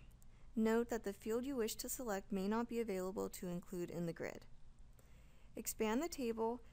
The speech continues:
containing the field you would like to add. We're gonna s-, expand the customers table and scroll down to select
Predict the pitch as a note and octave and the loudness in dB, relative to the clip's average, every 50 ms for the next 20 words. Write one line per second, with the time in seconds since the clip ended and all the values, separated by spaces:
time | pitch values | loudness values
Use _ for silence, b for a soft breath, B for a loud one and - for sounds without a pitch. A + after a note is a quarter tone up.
0 | B B - - A3+ A3+ - A#3 G#3+ G3 G3+ G#3+ A3+ A#3 A#3+ - - G#3 G3+ G3 | B B 0 2 2 2 4 4 4 4 6 6 6 4 2 0 0 2 2 2
1 | G#3 G3 F#3+ F#3 F3+ F#3 F3+ F3 F#3 - - G3+ - - - - - - - - | 2 4 2 2 2 2 2 0 0 0 -4 -4 -2 -2 -2 -2 -4 -6 -10 -12
2 | - - - - - - - - B B B B B B B B B B B B | -14 -14 -14 -14 -14 -14 -14 -14 B B B B B B B B B B B B
3 | - - - - A3+ A#3 A#3+ C4+ C4+ C#4+ C#4 - - - G#3+ G#3 - - - G#3+ | -16 -14 -6 -2 -2 0 2 2 2 2 2 0 0 0 0 0 0 0 2 4
4 | G#3+ A3 A#3 B3+ D4 - - B3 A3+ - - - G#3+ G3+ G#3 G#3+ G#3 - - G3+ | 6 8 8 6 4 2 -2 -2 -2 -2 0 4 4 6 6 4 2 0 -2 -2
5 | F#3 F#3 F#3+ F#3 F#3 F#3+ G3+ B B B B B B B - G3+ G#3 - - - | -2 2 2 2 2 2 0 B B B B B B B 0 0 2 0 0 2
6 | G3+ G#3+ A3+ A3+ G3+ F#3+ F#3+ G3+ G#3 - G3 - - G3+ F3+ F3+ F#3 F#3 - - | 4 4 6 6 6 6 6 6 4 2 0 0 0 0 2 2 2 0 -2 -6
7 | - | -12